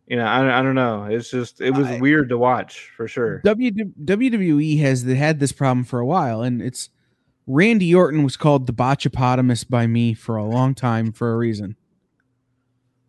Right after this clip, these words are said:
Speaker 2: Um, it, it, W W E has this history of guys who are very gifted, uh, physically that aren't well trained.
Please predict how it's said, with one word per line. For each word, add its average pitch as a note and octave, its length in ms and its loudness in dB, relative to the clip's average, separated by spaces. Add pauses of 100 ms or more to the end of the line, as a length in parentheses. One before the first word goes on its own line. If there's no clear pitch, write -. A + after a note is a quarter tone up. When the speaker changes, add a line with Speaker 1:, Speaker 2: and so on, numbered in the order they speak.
(160)
Speaker 2:
Um, B2+ 500 2 (1800)
it, D#3 240 -4
it, - 160 -16 (180)
W G#3 280 0
W A3+ 280 0
E F#3+ 140 4
has D#3+ 300 6
this C#3+ 220 0
history D3+ 400 -2
of A#2 140 -4
guys C3 460 0
who C3 160 -2
are A#2 120 -2
very D#3 720 2 (340)
gifted, A#2 580 -10 (1000)
uh, B2+ 240 4
physically A#2 720 0 (600)
that D3 360 -2
aren't C#3+ 280 0
well A2+ 220 -6
trained. - 500 -14